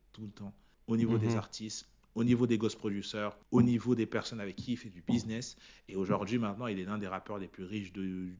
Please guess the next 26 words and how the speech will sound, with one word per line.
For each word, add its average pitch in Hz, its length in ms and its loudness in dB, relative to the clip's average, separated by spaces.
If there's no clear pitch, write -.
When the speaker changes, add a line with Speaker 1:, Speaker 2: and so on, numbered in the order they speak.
Speaker 1:
de 104 80 0
l'histoire, 110 540 0
tu - 120 -16
vois. 120 260 -4
Et 92 220 -6
Speaker 2:
Mhm. 117 320 2
Speaker 1:
il 104 80 -2
est 104 60 -2
quasi 131 260 2
milli-, 135 320 4
milliardaire, 127 480 2
je - 80 -14
crois, 151 160 2
je - 160 -4
crois. 147 220 -4
Il 113 120 -2
avait 107 160 0
réussi 151 220 0
à - 20 2
être 151 140 -4
milliardaire, 135 340 -2
après 120 220 -6
il 98 40 -8
n'était 95 180 -12
plus - 180 -10
milliardaire. 123 440 -6